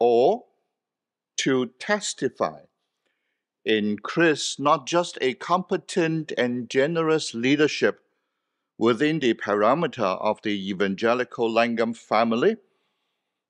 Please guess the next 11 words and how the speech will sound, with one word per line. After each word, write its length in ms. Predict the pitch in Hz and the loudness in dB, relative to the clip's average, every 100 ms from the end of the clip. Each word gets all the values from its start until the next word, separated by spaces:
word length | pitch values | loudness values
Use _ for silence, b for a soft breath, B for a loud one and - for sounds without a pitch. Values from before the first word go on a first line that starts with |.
| - | -2
but 100 | 120 | 0
also 720 | - 185 208 - 92 98 127 - | 0 0 -2 -2 0 0 -2 -4
a 160 | 101 101 | -4 -4
biblical 1040 | 95 123 160 190 180 - 131 131 131 131 - - - | -2 2 4 2 0 0 2 2 0 -6 -18 -12 -4
and 320 | 107 104 101 | -2 -2 0
missional 720 | 127 165 - 139 123 120 120 - | 0 0 0 0 2 2 2 2
impact 640 | 139 180 - 165 123 - - _ _ _ _ _ _ _ | 0 0 -2 -2 -2 -4 -20 _ _ _ _ _ _ _
on 220 | 101 104 101 | -2 -2 -2
the 160 | 101 | -6
global 840 | 95 120 131 123 123 117 120 123 113 | -2 2 2 4 2 2 0 -6 -6
Lausanne 760 | 98 101 110 110 113 110 117 | -4 -2 0 0 0 -2 -4